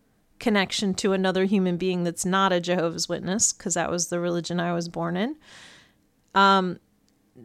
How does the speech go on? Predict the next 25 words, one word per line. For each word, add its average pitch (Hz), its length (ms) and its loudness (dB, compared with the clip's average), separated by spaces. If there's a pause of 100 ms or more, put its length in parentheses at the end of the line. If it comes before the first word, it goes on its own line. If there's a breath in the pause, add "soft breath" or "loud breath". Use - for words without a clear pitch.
nor 214 340 4
a 226 60 4
family 214 400 2
member 202 340 2
who's 202 220 2
not 196 200 4
a 190 60 0
Jehovah's 190 480 2
Witness, 185 540 -2 (320)
nor 202 340 2
a 220 60 6
book 190 480 4
or 180 240 0
a 170 100 0
T 190 240 -4
V 185 220 -2
show 185 400 2
or 165 180 -2
music 185 540 0
or 175 80 0
anything. 175 560 -6 (720)
A 185 80 0
totally 269 500 6
sheltered 220 760 0
person 190 580 -4